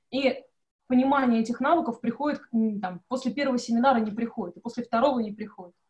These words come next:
После, там, часов отработки клиентов и описания кейсов и переписки с ментором появляются какие-то представления о том, что же, на что же надо смотреть. То есть у меня часы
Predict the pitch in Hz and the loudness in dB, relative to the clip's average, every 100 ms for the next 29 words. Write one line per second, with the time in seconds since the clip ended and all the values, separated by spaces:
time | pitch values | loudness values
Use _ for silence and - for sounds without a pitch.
0 | _ _ _ 262 269 233 214 202 185 - | _ _ _ -6 -4 -4 -4 -4 -6 -8
1 | 247 - - 233 220 233 226 254 226 - | -8 0 2 2 2 2 2 -2 -4 0
2 | 226 226 254 233 196 214 208 208 - 240 | 2 2 2 0 -6 -6 -4 -6 2 2
3 | 220 208 202 247 233 214 196 202 208 208 | 2 -2 -4 -2 -2 -4 -10 -10 -10 -6
4 | 233 - 202 - 226 330 370 240 202 196 | -8 -8 -16 -6 0 2 2 -2 -2 -6
5 | 196 214 247 240 - 185 220 - - 196 | -2 2 2 0 -12 -14 -12 -12 -12 -12
6 | - 196 214 285 254 190 240 240 - 269 | -4 -2 0 0 0 -2 -4 -4 -4 -4
7 | 233 - _ - 220 - 311 247 233 220 | -4 -10 _ -4 -4 -2 -2 2 2 2
8 | 220 214 214 233 196 - - 220 220 240 | -2 -2 -2 -2 -4 -6 -8 -4 -4 -4
9 | - 277 254 196 | -8 0 0 0